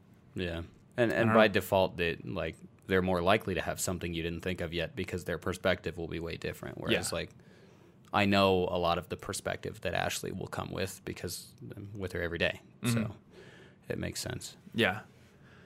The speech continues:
Speaker 2: Something I deal with is,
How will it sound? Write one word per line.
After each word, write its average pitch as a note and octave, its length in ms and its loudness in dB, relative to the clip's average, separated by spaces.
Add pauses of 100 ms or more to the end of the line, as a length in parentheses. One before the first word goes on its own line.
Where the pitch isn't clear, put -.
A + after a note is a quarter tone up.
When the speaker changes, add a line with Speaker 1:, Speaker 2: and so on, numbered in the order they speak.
(160)
Speaker 2:
Something C#3+ 380 4
I A2+ 220 8
deal G2+ 320 0
with F#2+ 460 -4 (160)
is, G2+ 840 0